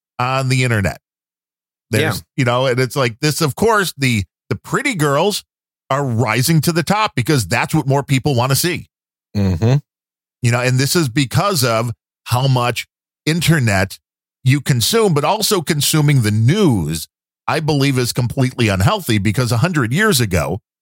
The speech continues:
Speaker 1: if something didn't happen within, like, twenty, thirty miles of your house, you probably didn't care it was going on.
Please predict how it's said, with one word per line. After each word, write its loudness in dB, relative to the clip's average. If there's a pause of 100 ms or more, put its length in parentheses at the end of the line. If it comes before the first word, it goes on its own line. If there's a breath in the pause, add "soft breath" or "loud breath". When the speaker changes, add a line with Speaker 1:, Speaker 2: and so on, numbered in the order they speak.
(240)
Speaker 1:
if -2
something -2
didn't -4
happen 0
within, 0
like, 0
twenty, -2
thirty 0
miles 0
of 0
your 0
house, -2 (260)
you -2
probably 0
didn't -4
care 0
it 0
was 2
going 0
on. -2